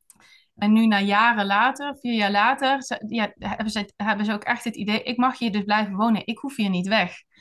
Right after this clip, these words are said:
En je ziet dus bij komst van een nieuwe medewerker, in dit geval, ja, ik ben directeur, dan wordt die vraag ook, toetsende vraag ook gesteld, omdat het zo diep zit: van, "Moet ik weg als er iets gebeurt?" Nee, jij, jij woont hier, dit is jouw, dit is jouw woonplek, hier mag jij zijn.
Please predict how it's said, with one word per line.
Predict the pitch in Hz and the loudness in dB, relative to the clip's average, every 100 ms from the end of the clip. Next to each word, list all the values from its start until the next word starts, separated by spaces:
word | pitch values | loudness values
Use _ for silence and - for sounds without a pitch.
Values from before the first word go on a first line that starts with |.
| - - - | -20 -20 -16
En | - 208 | -8 -6
je | |
ziet | 208 226 | -4 -2
dus | 214 202 | -2 0
bij | 202 202 | 0 0
komst | 247 233 | 0 0
van | 220 208 | 0 2
een | |
nieuwe | 214 233 202 | 4 2 0
medewerker, | 202 233 240 233 240 220 | 0 0 0 0 0 -4
in | |
dit | 214 | -8
geval, | - 196 185 | -6 -2 0
ja, | 185 | -2
ik | 185 | -4
ben | 196 | -4
directeur, | 185 190 185 214 233 | -4 -4 -2 0 2
dan | 240 240 _ | 0 -4 _
wordt | 202 233 | -6 -4
die | 240 - | -4 -2
vraag | 220 226 | 0 0
ook, | 208 - - | -2 -6 -8
toetsende | 277 269 - 196 | -6 -6 -4 -6
vraag | 190 208 262 226 | -2 0 0 -2
ook | 190 | -8
gesteld, | 208 - - 175 247 - - - | -10 -8 -2 0 -2 -6 -20 -10
omdat | 214 214 | -4 -4
het | 214 | -4
zo | - 262 | -2 -2
diep | 214 247 - | 0 -2 -2
zit: | 247 247 | -2 -2
van, | - 190 - | -2 -6 0
"Moet | 214 220 | 2 2
ik | 202 | 0
weg | 220 233 | -2 0
als | 202 - | -4 -6
er | 214 | -8
iets | 190 | -8
gebeurt?" | - 175 214 165 - - | -6 -4 -2 -2 -6 -6
Nee, | 220 196 | -4 -2
jij, | 202 208 | -2 -4
jij | 202 220 | -4 -2
woont | 190 220 220 | 0 0 -2
hier, | - 165 170 | -2 -6 -4
dit | 214 | -4
is | 240 | -4
jouw, | - 185 - | -2 -2 -2
dit | 208 | -6
is | 226 | -6
jouw | 185 | -4
woonplek, | 185 214 208 170 | -2 -2 -2 -6
hier | 208 | -2
mag | 208 208 | -2 -2
jij | 180 | -6
zijn. | 208 185 160 | -2 -2 -2